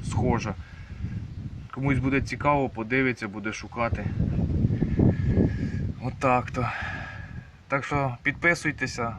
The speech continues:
ставте лайки, будете підписуватись, мені буде стимул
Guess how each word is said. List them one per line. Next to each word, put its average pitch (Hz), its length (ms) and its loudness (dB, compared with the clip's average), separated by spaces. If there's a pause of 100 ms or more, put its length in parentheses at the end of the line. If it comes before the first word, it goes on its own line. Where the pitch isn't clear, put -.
(100)
ставте 135 440 2
лайки, 123 520 2 (640)
будете 139 360 2
підписуватись, 127 840 -2
мені 117 200 0
буде 110 500 0 (300)
стимул 120 540 0